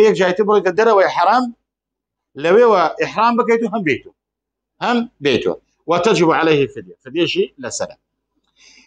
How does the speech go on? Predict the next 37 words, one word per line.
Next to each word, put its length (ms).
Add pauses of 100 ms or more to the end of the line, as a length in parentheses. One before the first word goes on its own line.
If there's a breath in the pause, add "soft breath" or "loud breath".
(120)
ئەوەش 260
وا 240
فدیەکەی 420
سووکە، 280
ئەوە 220
کانترە. 320 (320)
لەبەرەوەی 260
ئێستا 160
ئێمە 160
چوارمان 340
باس 220
کرد، 220
خۆمان 220
وتمان 280
نۆیە. 220 (360)
ئەو 100 (100)
پێنجەکەی 420
تر 160
فدیەکەی 440
سووکە. 220 (340)
ئەمە 240
چییە؟ 180 (420)
حلق 220
الشعر 340 (460)
من 140
الرأس 360
والجسد. 460 (120)
یعنی، 260
سەرتاشین 640
یان 180 (320)
هەر 160
شتێ 180
مو 140
لە 80
خۆ 140
بکەیتەوە، 420
ئەمە 200